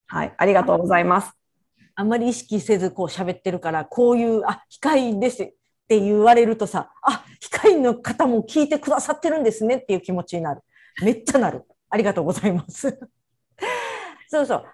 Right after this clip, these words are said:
Speaker 2: あの、これもでもよ-、よく聞かれるよね。あの、いつも聞かれる第、第三位ぐらいかな。私の中で。
Speaker 1: 微妙な第三位。
Speaker 2: <laughs> で、まあまあ、私はその日本語で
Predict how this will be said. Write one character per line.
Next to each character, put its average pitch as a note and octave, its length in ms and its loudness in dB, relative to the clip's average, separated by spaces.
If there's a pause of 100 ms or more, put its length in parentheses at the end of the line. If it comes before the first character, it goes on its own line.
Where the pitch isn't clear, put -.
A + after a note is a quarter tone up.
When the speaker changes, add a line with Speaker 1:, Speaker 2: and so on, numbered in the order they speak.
Speaker 2:
あ D4+ 100 2
の、 F4 100 0
こ A#4+ 120 4
れ B4+ 100 4
も C5 100 2
で A#4+ 80 2
も G4+ 100 2
よ-、 D4 280 4
よ - 160 2
く A#3 120 -6
聞 - 200 -14
か A#3 120 4
れ C4 120 2
る D#4+ 80 2
よ B3 80 4
ね。 E3 240 -6 (300)
あ G3+ 120 -4
の、 F#3+ 420 -6 (280)
い A3+ 160 -6
つ - 120 -4
も G3 280 0 (300)
聞 - 100 -20
か G3 160 0
れ F#3+ 140 2
る F3 260 -2
第、 F#3+ 340 -2 (520)
第 F3 400 -2 (180)
三 G3+ 380 -2
位 F3+ 80 -2
ぐ F#3 80 0
ら C#3 100 0
い - 160 -12
か - 140 -14
な。 C3 180 -14 (400)
私 E3 300 -8
の D#3+ 160 -8
中 G3 60 4
で。 G3 60 6
Speaker 1:
微 G3 120 6
妙 G3 200 8
な D#3 120 4
第 D#3+ 240 4
三 D#3+ 260 0
位。 - 180 -6 (640)
Speaker 2:
<laughs> - 720 -8
で、 F4+ 380 2
ま F#4 140 6
あ F4+ 40 4
ま E4 120 4
あ、 A#3 160 -8 (360)
私 G#4+ 340 4 (720)
は G#4 300 6
そ B3 80 -2
の G#3+ 100 2
日 A#3 160 4
本 F#4 300 4
語 G4 80 4
で G#4+ 240 2